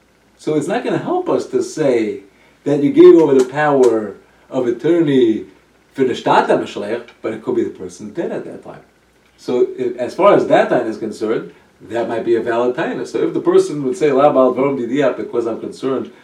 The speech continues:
for the shita of the Shulchan Aruch. So al-, al-, although the Shach says not like the Shulchan Aruch, it could be the Achronim explained the position of the,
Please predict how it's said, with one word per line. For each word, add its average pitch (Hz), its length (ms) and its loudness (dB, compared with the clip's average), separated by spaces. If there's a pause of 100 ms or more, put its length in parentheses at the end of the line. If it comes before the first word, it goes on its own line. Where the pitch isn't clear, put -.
(180)
for 139 160 2
the 117 100 4
shita 165 280 0
of 113 120 0
the 113 60 -2
Shulchan 110 300 -4
Aruch. - 300 -10 (540)
So 147 180 2
al-, 160 60 8
al-, 147 400 4
although 156 220 4
the 127 100 0
Shach 143 260 -4
says 127 200 -6
not 214 140 -6
like 170 120 -6
the 135 60 -6
Shulchan 127 240 -2
Aruch, 120 340 -4
it - 60 -14
could 147 100 -6
be 117 100 -2
the 107 120 -4
Achronim 104 360 -8
explained 208 380 -8
the 123 60 -6
position 127 340 -2
of 107 180 -8
the, 104 240 -2